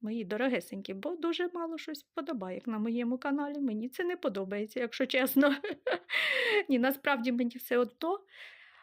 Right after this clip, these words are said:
Але ж ви розумієте, що YouTube просто не буде просувати цей контент.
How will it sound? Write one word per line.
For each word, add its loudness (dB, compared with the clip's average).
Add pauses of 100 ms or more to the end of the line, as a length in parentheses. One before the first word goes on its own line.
(140)
Але 4
ж -2
ви 6
розумієте, 2
що 4 (1900)
YouTube 2
просто -2
не -2
буде 2
просувати -2
цей -6
контент. -2